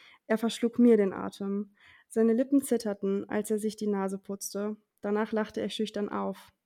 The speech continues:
"Tut mir leid, ich bin eigentlich keine Heulsuse, aber das", fing er an, konnte jedoch nicht weiterreden, weil seine Aufmerksamkeit wieder dem Geschehen auf dem Bildschirm gewidmet war.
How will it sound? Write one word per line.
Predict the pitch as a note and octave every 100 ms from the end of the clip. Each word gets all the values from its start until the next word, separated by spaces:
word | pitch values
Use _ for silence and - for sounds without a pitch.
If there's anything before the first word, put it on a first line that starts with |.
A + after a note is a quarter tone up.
| -
"Tut | - B3
mir | A#3+
leid, | A3+ G#3
ich | A3
bin | - G3+
eigentlich | A3 - -
keine | A#3+ A#3
Heulsuse, | A3+ C4 G3+ G3+ G#3 G#3
aber | G#3 G#3
das", | G3+ A3 B3 - - - - _ _
fing | - A3+
er | A3+ G3+
an, | G3+ B3 C4+
konnte | A#3+ A#3 A3+
jedoch | A3+ A3+
nicht | B3 A3+
weiterreden, | G3+ G3+ G3 G3 G3 G3+ G3+
weil | G3+
seine | G#3 G#3
Aufmerksamkeit | - B3+ B3 B3 B3 B3 A3+
wieder | A3 A3
dem | A3 A#3
Geschehen | A3 - G#3 G#3+
auf | -
dem | A#3+
Bildschirm | G#3 G3+ G3 G3
gewidmet | F#3 F#3 F#3 F#3+ -
war. | F#3 G3+